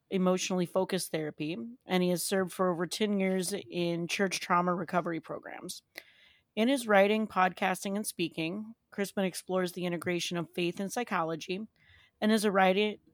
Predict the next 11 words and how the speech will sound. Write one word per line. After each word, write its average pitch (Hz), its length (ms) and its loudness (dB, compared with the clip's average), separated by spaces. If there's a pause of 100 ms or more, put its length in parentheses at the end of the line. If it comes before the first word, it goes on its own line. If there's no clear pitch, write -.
(100)
his 190 240 -8
writing 208 440 0
has 185 120 -2
appeared 175 580 -2
in 185 120 -4
a 175 60 -2
variety 170 500 2
of 208 120 -2
publications, 170 680 -4
including 160 380 -6
Christianity, 190 760 -4